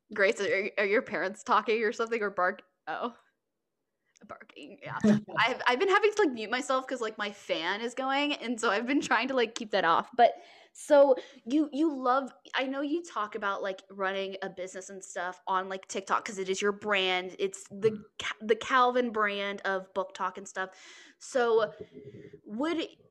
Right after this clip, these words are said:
Speaker 1: are you thinking about, like, spreading to other, like, platforms? Are you thinking about, like, a,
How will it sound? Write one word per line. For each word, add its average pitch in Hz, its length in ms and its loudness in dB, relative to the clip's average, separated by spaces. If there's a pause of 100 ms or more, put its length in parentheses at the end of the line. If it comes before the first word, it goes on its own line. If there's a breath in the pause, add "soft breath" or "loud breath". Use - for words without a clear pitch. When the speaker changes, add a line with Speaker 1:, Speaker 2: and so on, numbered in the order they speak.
(240)
Speaker 1:
are 226 160 4
you 240 280 -4
thinking 240 340 -8
about, 220 220 0
like, 196 320 -4
spreading 185 560 -6
to 160 120 -4
other, 185 240 -4
like, 175 280 -6
platforms? 240 480 0
Are - 20 -4
you 185 100 -4
thinking 190 200 -10
about, 190 200 -4
like, 196 140 -4
a, 196 80 -4